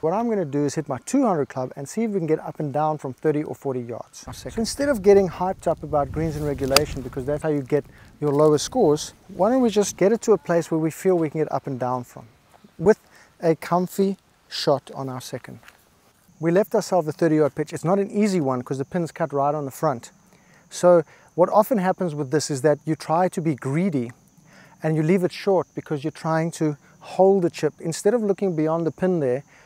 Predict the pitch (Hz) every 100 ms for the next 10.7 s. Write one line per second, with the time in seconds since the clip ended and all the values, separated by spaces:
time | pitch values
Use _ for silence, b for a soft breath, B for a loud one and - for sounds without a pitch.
0 | b b 165 185 196 202 175 202 196 165
1 | 180 156 165 160 - 151 147 - 143 143
2 | 170 - b b b 185 220 214 190 180
3 | 151 160 165 175 - 165 143 156 151 -
4 | 143 127 143 151 160 156 151 - 135 135
5 | 165 131 - b b 214 220 226 208 180
6 | 165 147 151 - 156 - 151 - 151 139
7 | 131 - 135 120 - b b b - 160
8 | 151 147 147 - 156 131 107 b b b
9 | _ - 214 226 247 - 151 156 143 196
10 | 196 214 151 170 165 151